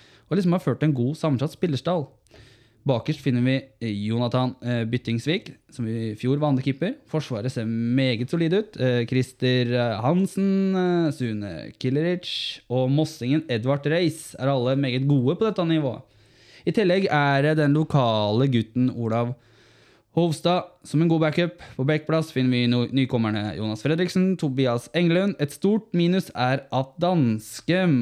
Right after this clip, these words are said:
Nørby Madsen dessverre er langtidsskadet. Dansken blir en av mange sett på som, eh, en av de beste bekkene i ligaen. I tillegg så har de også mistet Christian Strande til Moss. På midtbanen får en annen nykommer,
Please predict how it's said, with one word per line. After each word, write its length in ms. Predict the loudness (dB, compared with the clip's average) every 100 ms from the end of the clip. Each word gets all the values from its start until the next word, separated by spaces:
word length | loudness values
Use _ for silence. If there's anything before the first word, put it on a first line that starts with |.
| 0 -6
Nørby 480 | -2 2 2 2 2
Madsen 400 | 2 0 -2 -2
dessverre 460 | -2 -2 -2 0 0
er 100 | 2
langtidsskadet. 920 | 4 4 2 2 -2 -2 -2 2 0 -2 -2
Dansken 640 | 0 2 0 0 0 0 -2 _ _ -20 -8
blir 200 | 0 2
en 100 | 4
av 80 | 4
mange 300 | 4 4 2
sett 220 | 0 -2
på 100 | -2 0
som, 300 | 2 2 0 -6 _ _ _ _ _ -6
eh, 200 | -4 -4 -6 _
en 100 | -2
av 40 | -2
de 100 | 0
beste 300 | -2 -4 -2
bekkene 360 | -2 0 0
i 40 | 2
ligaen. 260 | 2 2 0 -6 _ _ _ -6
I 40 |
tillegg 260 | -2 0 0
så 40 |
har 60 | 0
de 80 | -2
også 160 | -2 -4
mistet 420 | -2 -2 -4 -6
Christian 360 | -8 -4 -2
Strande 360 | 0 2 2 0 0
til 120 | 0
Moss. 320 | 0 -2 -12 -20 _ _ _ _ _ _ _ -6
På 80 | 0
midtbanen 640 | 0 0 -2 0 2 2 -2
får 340 | -4 -2 2
en 80 | 2
annen 280 | 2 2 2
nykommer, 440 | 2 2 2 0